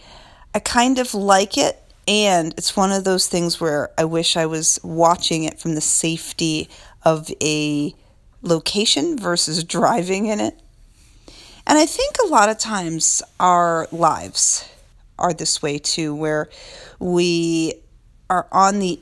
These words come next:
edge of, "Man, it would just be so fun to be on the other side, watching it happen," versus being in the moment, you know, being in the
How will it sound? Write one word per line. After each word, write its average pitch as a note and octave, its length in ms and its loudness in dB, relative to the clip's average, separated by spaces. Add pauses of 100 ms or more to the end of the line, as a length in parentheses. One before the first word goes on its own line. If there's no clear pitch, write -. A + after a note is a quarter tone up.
(160)
edge D#3+ 640 0 (120)
of, D3+ 580 -2 (160)
"Man, E3+ 200 2
it C#3 60 -4
would E3+ 120 -6
just E3+ 200 0
be F#3+ 100 -4
so G3+ 220 2
fun G3 280 0
to F3 60 -4
be E3+ 100 -2
on E3 80 0
the D#3 180 -2
other F3 220 0
side, D3+ 580 2 (380)
watching E3+ 720 2
it - 140 -4
happen," D3+ 580 -4
versus D#3+ 460 -4
being D#3 400 -4
in D3 260 -6
the A#2 340 -8 (920)
moment, E3 520 -2 (300)
you F3 120 0
know, D#3+ 100 -2
being D#3+ 300 -4
in D#3 180 -4
the D3 240 -6